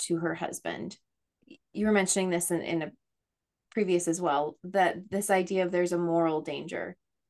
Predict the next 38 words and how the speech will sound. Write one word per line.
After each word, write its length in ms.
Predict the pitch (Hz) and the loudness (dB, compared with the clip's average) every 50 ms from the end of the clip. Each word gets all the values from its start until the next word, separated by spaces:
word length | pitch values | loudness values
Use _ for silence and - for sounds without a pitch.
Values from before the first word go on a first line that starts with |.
| _ _ - | _ _ -4
that 100 | - 185 | -2 0
you 80 | 196 190 | 2 2
need 120 | 185 165 | 2 2
to 60 | 175 | 0
protect 360 | 170 - 175 - 160 151 - | -2 -4 -4 -2 -2 -2 -2
your 100 | - 160 | -4 -6
spouse 360 | 165 - - 147 147 165 - - | -4 0 0 0 0 0 -4 -2
from. 360 | - 147 135 160 170 - - | -2 -2 0 -2 -4 -4 -2
Like, 260 | 175 170 165 - - _ _ _ _ _ _ _ _ | 0 0 0 -2 -8 _ _ _ _ _ _ _ _
are 80 | - 196 | -2 0
we 100 | 196 214 | 0 0
talking, 320 | 214 226 226 214 214 226 214 | 2 2 0 0 0 -2 -2
like, 140 | 190 165 - | -2 -2 -2
adultery 800 | - 165 170 165 - 165 175 - - - 285 285 294 311 311 311 - _ _ _ _ _ _ _ _ _ _ _ | -4 -4 -4 -4 -2 -2 -4 -4 -6 -6 -4 -4 -4 -4 -6 -8 -10 _ _ _ _ _ _ _ _ _ _ _
or 400 | - 196 196 190 190 185 180 180 | 0 4 6 8 8 8 6 4
the 140 | 170 180 180 | 4 2 2
risk 400 | 175 185 185 185 - - - - - _ _ _ _ _ | 2 0 0 0 -4 -8 -12 -16 -20 _ _ _ _ _
of 340 | 190 185 175 170 160 160 175 | 6 8 8 8 6 4 0
some, 360 | - - 196 185 190 190 - - | -2 0 0 2 2 0 -2 -4
some 280 | - - 196 180 190 | -2 -2 0 0 0
type 380 | 190 - - 208 185 175 175 - | -2 -4 -2 0 0 0 0 2
of 360 | - 165 160 160 156 156 - - _ _ _ | 2 2 2 2 0 -2 -6 -12 _ _ _
aff-, 320 | - 175 170 - - - - _ | -8 -8 -8 -10 -14 -16 -10 _
affair, 440 | 170 170 165 - - 185 185 185 185 | -6 -6 -6 -2 0 2 2 2 0
fornication 640 | 185 - 175 156 151 - - 175 165 165 - 175 165 | 0 -4 -6 -6 -6 -6 -2 -2 -2 0 0 -4 -4
outside 540 | - 170 165 - - - 160 - - - 165 | -4 -4 -4 -4 -4 -2 -2 -2 -2 -2 -4
of 100 | 175 - | -6 -6
the 80 | 156 | -8
relationship, 680 | 160 - - - - 175 - - 190 190 - 226 233 247 - _ _ _ _ _ _ _ _ _ | -8 -8 -8 -8 -8 -8 -6 -8 -8 -6 -4 -4 -4 -6 -8 _ _ _ _ _ _ _ _ _
that 120 | - 185 180 | -2 0 0
she 140 | - 202 180 | 0 0 0
would 140 | 185 170 | 0 -2
feel 240 | - - 185 180 175 | 0 0 2 4 4
this 160 | 175 170 170 | 4 2 2
need 180 | 180 165 165 160 | 2 2 2 2
that 100 | 135 - | 2 -2
she 140 | - - 170 | -2 -2 -2
would, 200 | 160 151 143 | -2 -2 -2